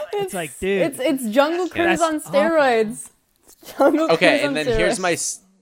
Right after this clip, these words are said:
Speaker 3: here's my second point that I didn't get to bring up with the storybook land.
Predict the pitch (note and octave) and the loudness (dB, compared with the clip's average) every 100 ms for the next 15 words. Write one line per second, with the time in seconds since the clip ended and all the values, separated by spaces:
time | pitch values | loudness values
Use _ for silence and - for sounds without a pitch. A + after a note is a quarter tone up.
0 | _ _ - - D#3+ F3+ E3+ D#3+ C#3+ C3+ | _ _ -6 0 0 2 0 0 -2 -4
1 | G#2+ A2+ F2+ D#2+ _ _ _ _ _ _ | -10 -8 -8 -10 _ _ _ _ _ _
2 | A#2 A#2 B2 C3+ D3 C#3 C3 C3+ A#2+ A#2+ | 2 2 2 0 -2 -6 -6 -4 -4 -2
3 | A2+ A2 - G#2 G2+ - A2 G#2 G2 - | -2 -2 -4 -12 -10 -4 -4 -4 -8 -10
4 | G2+ F2 | -12 -12